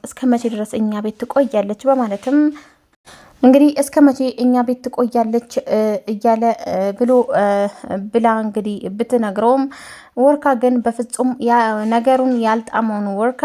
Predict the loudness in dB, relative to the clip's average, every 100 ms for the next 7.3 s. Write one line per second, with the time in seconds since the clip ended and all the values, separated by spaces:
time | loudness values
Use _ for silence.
0 | 0 2 0 0 -4 -4 -2 0 -2 -6
1 | -4 -2 0 2 2 2 0 0 -2 0
2 | -2 -4 -10 -4 -2 -2 -8 -20 -20 _
3 | -20 -20 _ _ 0 0 2 2 0 -2
4 | 0 2 4 4 2 -2 -6 -4 -2 0
5 | -2 0 -2 0 2 4 2 0 -2 -4
6 | -2 -2 -2 -2 2 6 6 4 0 0
7 | -2 -4